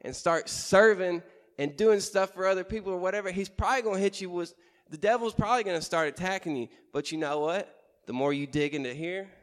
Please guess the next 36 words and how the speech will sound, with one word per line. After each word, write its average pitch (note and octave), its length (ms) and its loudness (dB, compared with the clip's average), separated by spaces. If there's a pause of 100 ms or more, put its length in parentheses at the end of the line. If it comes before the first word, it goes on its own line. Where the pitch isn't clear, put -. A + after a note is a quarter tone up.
(360)
the - 80 -12
more A#2+ 200 2
you're B2+ 160 -2
ready A2 220 -4
for G2+ 260 -12
him. F#2+ 60 -16 (880)
The C#3+ 80 -2
more D#3+ 200 8
you F3+ 160 -2
can E3 160 -6
hit E3+ 240 -4
him E3+ 300 0
back. D3+ 380 -4 (4000)
And C#3+ 140 -4
I C#3 120 -6
see, - 340 -4 (360)
that's D#3 240 -4
another F3 340 0
thing D3 260 -8
that B2+ 140 -6
we B2+ 80 -4
were B2 60 -6
talking C3 260 -6
about A#2 140 -4
in - 60 -14
the G#2+ 60 -16
Friday A#2 280 -8
night G#2+ 160 -8
class, A2+ 260 -12 (1080)
is C3 200 -12
that C#3 180 -4
it B2+ 80 -8
happens E3+ 580 -4
all E3 240 2
the D#3+ 80 -4
time. C3 480 -6